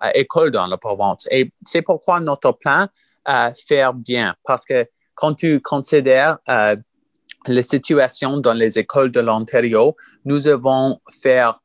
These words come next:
euh, une meilleure situation que chaque autre juridiction dans, euh, dans l'Amérique Sud, avec moins de cas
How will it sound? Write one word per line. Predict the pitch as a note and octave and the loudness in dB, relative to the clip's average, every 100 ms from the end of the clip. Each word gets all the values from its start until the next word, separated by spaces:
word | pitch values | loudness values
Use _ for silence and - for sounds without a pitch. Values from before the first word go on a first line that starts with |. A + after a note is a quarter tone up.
| - | -8
euh, | A#2 G#2+ G#2 G#2+ - | -4 -2 -4 -8 -6
une | A#2+ A2+ - _ _ _ _ - | -6 -6 -8 _ _ _ _ -10
meilleure | C3+ C3+ C#3 C#3 E3 | -4 0 4 4 4
situation | D#3+ D#3+ - D3 C#3 - C3+ C#3+ | 2 -4 2 2 2 0 -2 -4
que | - B2 | -2 -2
chaque | - - D3+ - - | -2 -2 -4 -2 0
autre | C3 - - B2+ B2+ | 0 0 -2 -2 0
juridiction | B2 C3+ C3+ - B2+ - C3 B2 | 2 2 2 0 -4 -2 -4 -2
dans, | B2 A2 A#2 - - _ _ - | -2 -2 -2 -12 -20 _ _ -2
euh, | G#2+ G#2+ A2 | 0 0 0
dans | A#2 | 0
l'Amérique | A2+ A2 A2 A2 A#2+ - | 0 0 0 -2 -4 -8
Sud, | - C#3+ C3 G#2+ - - _ | -8 -2 0 0 -6 -20 _
avec | - A2 A2+ A2 B2+ | -2 0 2 0 -4
moins | A#2+ B2+ C3+ | -2 -2 0
de | B2 | -2
cas | A#2 C3+ D#3+ | 0 0 0